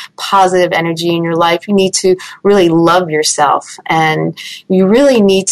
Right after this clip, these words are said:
to, you know, it, it's all about balancing your, yourself, your inner self, you know, and having, um, taken all those positive things that, that you've done with your life and helping others and giving to others and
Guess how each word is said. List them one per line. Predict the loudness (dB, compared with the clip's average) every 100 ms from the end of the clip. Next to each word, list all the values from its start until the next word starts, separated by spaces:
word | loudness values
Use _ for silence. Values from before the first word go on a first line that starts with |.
| -2
to, | 0 2 0
you | -2 -4
know, | -2 -2 -2
it, | -2 -4
it's | -4 -4 0
all | 2 4
about | 4 2 4 2 -2 -20 -4
balancing | 0 2 0 -2 -4
your, | -2 -2 -2
yourself, | 0 0 0 -2 0 -2 -2
your | -6
inner | -2 -2
self, | -2 0 2 2 0 -8 -20 -18 -2
you | 0
know, | 2 2 0 -2
and | -2 -2 -2 -8
having, | -6 0 0 2 0 0 -2
um, | -2 0 0 -4
taken | -10 -2 0 0 -2
all | 2 2
those | 2 0
positive | -2 -4 -2 0 0 0
things | -2 -2 -2 -2
that, | -2 -2 -6 -18 -4
that | -2 0
you've | -2 0 0
done | 0 0 2
with | -2 0
your | 2
life | 4 2 2 -2 -6 -4
and | -2 -2 -4 -10
helping | -2 0 0 0 0
others | 2 2 0 0
and | -2 -2
giving | 0 2 0
to | -2 -2
others | 0 0 -2 -4 -4
and | -4 -4 -6